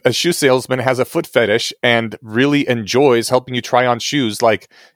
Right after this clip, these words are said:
in a kind of perverted way and gets off on it later, but, like, you never notice,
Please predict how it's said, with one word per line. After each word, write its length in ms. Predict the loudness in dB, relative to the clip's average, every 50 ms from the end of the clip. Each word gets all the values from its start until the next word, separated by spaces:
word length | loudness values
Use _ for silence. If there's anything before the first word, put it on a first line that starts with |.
| _ -4
in 100 | 0 2
a 120 | 2 2 0
kind 200 | 0 -2 0 0
of 80 | 0
perverted 360 | -2 -2 -2 0 2 2 2 2
way 120 | 2 2 2
and 80 | 2
gets 160 | 0 0 2 2
off 180 | 2 2 2
on 80 | 0 -2
it 80 | -2
later, 320 | 0 0 0 0 0 0 -2
but, 160 | -2 -2 0
like, 340 | 2 2 0 0 -4 -12 _ -20 _ _ _ _
you 140 | -6 -4 0
never 280 | 0 0 0 0 0
notice, 560 | -2 2 2 2 4 4 2 0 0 -4 -8